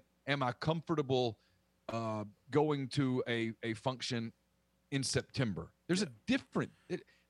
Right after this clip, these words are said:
Speaker 1: I, I don't know.
Speaker 2: Yeah.
Speaker 1: I mean, this, there's a lot of, it, a lot of data that, that has to, uh,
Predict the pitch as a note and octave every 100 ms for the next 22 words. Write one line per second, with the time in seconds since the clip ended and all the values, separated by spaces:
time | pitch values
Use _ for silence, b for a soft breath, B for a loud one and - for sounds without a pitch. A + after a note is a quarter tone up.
0 | - - - - G2+ B3+ - A2 A#2+ F3
1 | D4+ - D#3 A#3+ B2+ C3 C#3+ F#3 - -
2 | B2 D#3+ C#3+ B2+ C#3+ D#3+ D#3 D3 D#3+ -
3 | _ B2+ B2+ D#3 E3+ C3+ D#3+ G#3+ D3+ A#2
4 | B2 - B2 B2 A#2+ - A#2 - _ _
5 | _ - G#2+